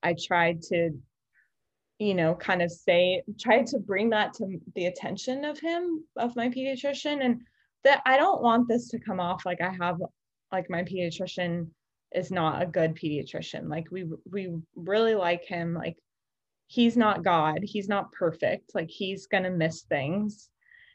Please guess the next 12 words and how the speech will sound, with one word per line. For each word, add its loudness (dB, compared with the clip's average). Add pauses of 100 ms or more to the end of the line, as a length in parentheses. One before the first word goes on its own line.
(100)
And 0
so 4
I 4
don't 2
blame -2
him -4
for 2
what 0
happened -2
and -2
for 4
it 2